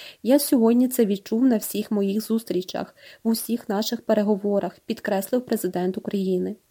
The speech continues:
Він подякував американському народу та Джо Байдену за підтримку і розуміння України.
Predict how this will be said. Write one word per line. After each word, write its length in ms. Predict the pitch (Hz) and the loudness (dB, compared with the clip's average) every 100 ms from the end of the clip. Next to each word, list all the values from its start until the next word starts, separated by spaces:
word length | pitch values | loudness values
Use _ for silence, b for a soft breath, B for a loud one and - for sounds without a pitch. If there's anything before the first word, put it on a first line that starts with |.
| B B B - | B B B 4
Він 160 | 277 311 | 6 6
подякував 640 | 302 214 190 190 208 202 - | 4 2 0 0 -2 -4 0
американському 840 | 240 247 247 208 202 - 208 202 | 2 2 0 -2 -2 -2 -2 0
народу 480 | 196 190 185 185 220 | 0 0 0 0 -4
та 180 | - 226 | -4 0
Джо 160 | 262 | 2
Байдену 520 | 269 202 185 180 196 196 | 2 2 -2 0 -2 0
за 160 | 240 | -2
підтримку 600 | 262 277 214 196 190 240 226 | -2 -2 -2 -2 -2 -4 -2
і 100 | 214 | 0
розуміння 560 | 202 190 185 185 208 | 0 0 0 2 0
України. 640 | 214 214 208 190 180 185 | -2 -2 -2 0 0 -2